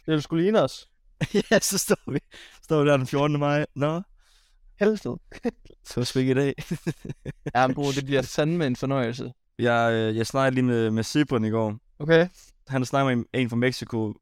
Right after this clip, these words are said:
Speaker 2: øh, på hans udvekslingsophold. Jeg ved ikke, hvordan, men de kom til at snakke om tacos. Klassisk Mexico-emne.
Speaker 1: Ja, ja.
Speaker 2: Og så sagde ham der fra Mexico, at, at det,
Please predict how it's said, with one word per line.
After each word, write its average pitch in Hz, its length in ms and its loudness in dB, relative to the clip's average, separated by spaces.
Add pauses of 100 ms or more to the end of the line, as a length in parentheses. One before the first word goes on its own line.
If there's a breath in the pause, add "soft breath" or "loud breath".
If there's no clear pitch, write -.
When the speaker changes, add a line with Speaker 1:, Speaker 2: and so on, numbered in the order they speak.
Speaker 2:
øh, 107 340 -4
på 113 80 -4
hans 120 280 0
udvekslingsophold. 110 760 0
Jeg - 80 -14
ved 165 60 2
ikke, 139 120 0
hvordan, 127 300 0
men 139 100 -2
de 147 80 0
kom 143 120 -2
til 156 80 -2
at 139 100 2
snakke 123 220 -4
om 117 100 -4
tacos. 131 600 -2 (120)
Klassisk 123 500 -2
Mexico-emne. 113 760 -4 (120)
Speaker 1:
Ja, 165 240 2
ja. 147 60 0 (580)
Speaker 2:
Og 120 80 -2
så 135 80 0
sagde 139 260 2
ham 143 140 2
der 131 120 2
fra 120 180 -4
Mexico, 131 520 -2
at, 113 240 -4
at 110 200 -6
det, 113 280 -2